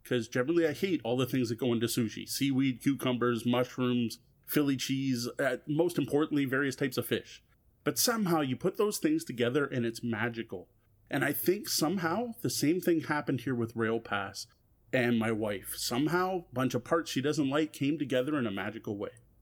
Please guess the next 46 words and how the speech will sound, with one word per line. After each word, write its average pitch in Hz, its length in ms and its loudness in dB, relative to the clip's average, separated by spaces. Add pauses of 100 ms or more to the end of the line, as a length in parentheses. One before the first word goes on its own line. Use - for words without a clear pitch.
(180)
Now, 135 120 4
I 208 120 2
think 247 180 0
Rail 160 220 4
Pass 123 320 2
is 113 100 -2
a 120 80 0
true 202 480 -2
hidden 135 340 2
gem, 101 380 -2 (100)
and 127 140 0
I 147 140 2
encourage 160 580 0
you 151 80 -2
to 123 140 0
check - 480 -6
it 143 80 2
out 113 260 2
if 120 160 -4
you 113 100 -4
get 117 180 -4
the 113 60 0
chance. - 520 -8 (380)
Now, 147 300 0
I 170 140 2
know 214 160 2
this 202 180 0
is 196 60 4
a - 20 2
show 185 300 0
featuring 156 340 0
Canadian 147 420 0
podcasters, 147 840 -2 (300)
but 127 100 0
the 143 60 0
game 156 420 2
is 120 160 0
really 151 380 0
deeply 131 400 -2
discounted 143 580 0
on 113 160 2
Amazon 120 460 2
U 113 200 2
S 165 200 0
right 214 180 0
now, 202 300 -2